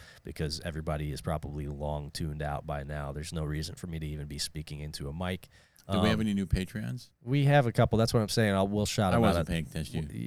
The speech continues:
Speaker 1: yeah, I know. It's, it happens frequently. Um, we'll shout 'em out at the beginning of the next, uh, the next episode so people can actually hear it. <laughs> W-, w-, is this a joke?
Speaker 2: No, I seriously
Speaker 1: Uh,
Speaker 2: wasn't paying
Speaker 1: okay,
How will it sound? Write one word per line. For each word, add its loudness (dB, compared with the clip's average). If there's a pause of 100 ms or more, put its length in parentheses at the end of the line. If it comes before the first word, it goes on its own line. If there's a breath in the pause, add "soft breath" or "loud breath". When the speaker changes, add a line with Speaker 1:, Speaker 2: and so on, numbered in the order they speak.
Speaker 1:
yeah, 6
I 0
know. -6
It's, -6
it 0
happens -2
frequently. -8 (320 loud breath)
Um, 6
we'll 8
shout 8
'em 4
out 4
at 0
the 0
beginning 0
of -2
the -4
next, -6
uh, -2
the -4
next -4
episode -2
so -4
people -2
can -2
actually -2
hear -2
it. -10 (180 soft breath)
<laughs> -20
W-, 10
w-, 6
is 8
this 4
a 6
joke? 8
Speaker 2:
No, 10
I 8
seriously 4
Speaker 1:
Uh, 8
Speaker 2:
wasn't 2
paying 2
Speaker 1:
okay, 8